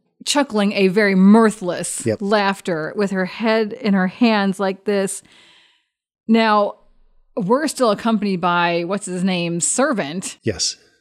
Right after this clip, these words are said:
Speaker 2: Uh, she
Speaker 1: How's
Speaker 2: is,
Speaker 1: he looking?
Speaker 2: she is
Speaker 1: Oh,
Speaker 2: standing,
Speaker 1: she, sorry.
Speaker 2: she's standing patiently to the side out in the hallway. So you've gone into this room,
Speaker 1: And
Speaker 2: this side
Speaker 1: she's
Speaker 2: room.
Speaker 1: not at all reacting to anything.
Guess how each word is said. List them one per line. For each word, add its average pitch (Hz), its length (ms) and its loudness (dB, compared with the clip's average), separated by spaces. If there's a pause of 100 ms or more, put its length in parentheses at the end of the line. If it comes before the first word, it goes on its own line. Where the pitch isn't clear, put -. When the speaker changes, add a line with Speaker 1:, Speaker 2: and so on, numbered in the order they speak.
(440)
Speaker 2:
Uh, 113 240 -2
she 151 120 0
Speaker 1:
How's 214 140 6
Speaker 2:
is, 131 80 4
Speaker 1:
he 294 100 6
looking? 190 360 0
Speaker 2:
she 156 180 2
is 123 120 4
Speaker 1:
Oh, - 20 -2
Speaker 2:
standing, 120 360 0
Speaker 1:
she, 165 120 -8
sorry. 170 440 -14
Speaker 2:
she's - 260 -8
standing 113 340 -4
patiently 117 460 -6
to 107 120 -10
the 98 120 -10
side 110 420 -4
out 123 200 -2
in 123 60 -8
the 110 60 -8
hallway. 104 360 0
So 117 140 -2
you've 131 220 2
gone 113 240 2
into 120 200 0
this 101 260 -6
room, 98 420 -10
Speaker 1:
And - 100 -2
Speaker 2:
this - 120 0
side 101 260 0
Speaker 1:
she's 92 80 -4
Speaker 2:
room. 190 140 -6
Speaker 1:
not 180 200 -2
at 170 140 -4
all 165 300 -2
reacting 170 680 -6
to 160 260 -8
anything. 156 600 -8